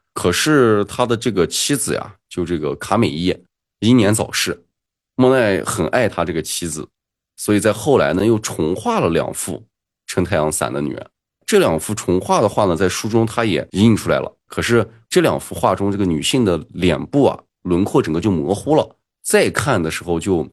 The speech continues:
没有那种甜蜜感了，只能感觉出这个莫奈那种思念的情绪在里面了。但是当我看到他的这个第一幅的这个撑太阳伞的女人的时候，真的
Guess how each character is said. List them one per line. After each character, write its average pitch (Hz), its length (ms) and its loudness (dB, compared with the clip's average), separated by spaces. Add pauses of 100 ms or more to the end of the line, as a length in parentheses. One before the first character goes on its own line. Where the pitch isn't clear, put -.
(120)
没 87 200 2
有 123 140 4
那 123 100 4
种 80 160 0
甜 - 340 -4
蜜 160 220 4
感 - 160 -2
了， - 200 -20 (360)
只 92 160 -2
能 101 160 4
感 87 180 -2
觉 80 140 -2
出 - 180 -6
这 107 100 -2
个 82 140 0
莫 95 160 0
奈 87 260 0 (520)
那 101 100 2
种 - 300 -4
思 - 300 -2
念 160 180 4
的 85 80 0
情 - 260 -4
绪 - 160 -4
在 90 140 0
里 - 100 -6
面 - 140 -12
了。 - 180 -18 (420)
但 151 140 0
是 156 100 0
当 156 140 4
我 120 100 4
看 131 160 -2
到 113 120 2
他 113 160 -2
的 117 80 2
这 113 120 -10
个 104 80 0
第 147 300 -4
一 165 80 -2
幅 143 180 -4
的 92 120 2
这 87 80 -4
个 82 120 -2
撑 110 200 -2
太 107 120 -6
阳 95 140 0
伞 78 160 -4
的 82 60 -2
女 82 120 0
人 - 100 -8
的 78 100 -4
时 85 80 -10
候， 82 80 -4
真 110 180 0
的 113 160 2